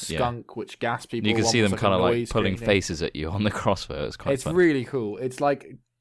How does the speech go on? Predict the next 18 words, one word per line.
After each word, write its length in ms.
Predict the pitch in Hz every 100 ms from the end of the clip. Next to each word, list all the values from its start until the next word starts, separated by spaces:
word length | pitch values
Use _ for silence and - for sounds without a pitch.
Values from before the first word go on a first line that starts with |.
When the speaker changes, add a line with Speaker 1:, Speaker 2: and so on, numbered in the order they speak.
| _
Speaker 2:
seriously, 640 | - - 160 139 127 120 120
like, 240 | 117 107
straight 300 | - 131 113
back 160 | 120 107
to 80 | 117
roots 300 | 123 120 -
with 100 | 107
Oddworld's 460 | 110 113 117 104 -
personality, 640 | 120 107 127 117 104 -
but 320 | 95 104 101
also 420 | - 123 - 110 104
it's 220 | 107 -
actually 280 | 117 - 113
a 60 | 110
really 220 | 113 107
fast-paced 680 | - 110 107 - 107 104
and 100 | 107 107
exciting 600 | - - 110 104 110